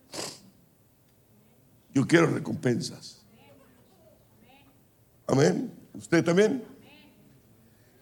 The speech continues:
Vamos a tenerlas. Vamos a tener recompensas grandes,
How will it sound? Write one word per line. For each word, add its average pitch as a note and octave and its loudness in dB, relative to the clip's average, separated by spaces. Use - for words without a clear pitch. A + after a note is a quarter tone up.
Vamos F3+ 4
a C3 -2
tenerlas. D#3 0
Vamos D#3 0
a - 0
tener E3+ 4
recompensas E3+ 2
grandes, E3+ 0